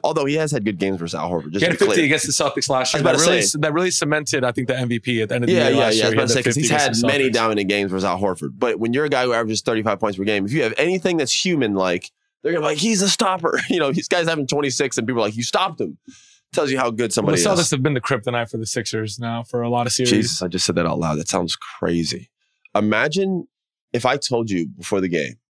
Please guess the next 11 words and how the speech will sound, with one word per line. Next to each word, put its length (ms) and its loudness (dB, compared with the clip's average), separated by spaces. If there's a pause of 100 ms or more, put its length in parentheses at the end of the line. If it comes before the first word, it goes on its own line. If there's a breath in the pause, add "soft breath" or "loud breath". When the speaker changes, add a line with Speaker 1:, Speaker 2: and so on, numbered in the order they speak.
(120)
Speaker 1:
"Yo, 160 2
I 60 2
got 160 2
a 60 -2
guy. 260 0 (720)
He's 380 0
going 360 0 (140)
to 420 0 (220)
knock 320 0 (120)
ten 260 0
points 640 -4